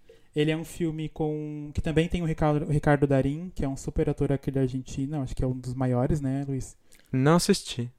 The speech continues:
Speaker 1: Tu não assistiu Neve
Speaker 2: Ainda.
Speaker 1: Negra? Tá disponível na,
Speaker 2: Não, não.
Speaker 1: na Netflix, também é um suspense, é, e a história é bem pesada, tipo, é um suspense que no final te revela, assim, uma coisa bem,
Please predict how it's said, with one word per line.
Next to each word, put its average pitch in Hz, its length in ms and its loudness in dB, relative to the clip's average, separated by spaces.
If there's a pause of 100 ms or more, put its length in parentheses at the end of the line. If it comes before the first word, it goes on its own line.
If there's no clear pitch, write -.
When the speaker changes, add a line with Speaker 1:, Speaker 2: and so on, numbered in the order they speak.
(360)
Speaker 1:
Tu - 80 -4
não 175 120 4
assistiu 214 340 6
Neve 202 140 6
Speaker 2:
Ainda. 170 120 4
Speaker 1:
Negra? 170 380 0 (380)
Tá 160 100 0
disponível 160 480 -6
na, 170 100 6
Speaker 2:
Não, 156 140 10
não. 139 220 4 (200)
Speaker 1:
na 156 140 -2
Netflix, 170 540 0
também 165 340 0
é 175 60 -2
um 165 80 -4
suspense, 185 840 -2 (340)
é, 147 680 -2 (240)
e 165 100 2
a 170 80 4
história 175 500 2
é 165 140 -2
bem 160 180 0
pesada, 160 540 0
tipo, - 240 -2
é 135 40 -2
um 131 200 -8
suspense 151 640 -6
que 156 160 -10
no 151 100 -8
final 143 320 -4
te 147 120 -6
revela, 139 340 -2
assim, 139 240 -8
uma 143 200 -12
coisa 143 260 -16
bem, 147 500 -14